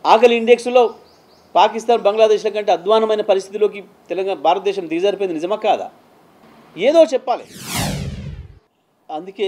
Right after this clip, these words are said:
ఒక్కసారి మోడీ గారి ప్రభుత్వంలో ఉన్న మంత్రులు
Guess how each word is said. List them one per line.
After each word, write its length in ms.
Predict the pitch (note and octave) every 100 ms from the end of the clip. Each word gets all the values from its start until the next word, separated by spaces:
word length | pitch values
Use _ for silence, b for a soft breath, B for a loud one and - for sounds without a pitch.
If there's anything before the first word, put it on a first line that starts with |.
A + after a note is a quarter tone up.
| G3
ఒక్కసారి 440 | F3 F#3+ - E3+ F#3 E3+
మోడీ 200 | F3+ F3+
గారి 180 | E3+ D#3+
ప్రభుత్వంలో 520 | D#3 D#3 D#3+ D3+ E3 B3+ B B B _ _ _ _ _ _ _ D3
ఉన్న 100 | D#3 C#3+
మంత్రులు 360 | C3+ F3 D#3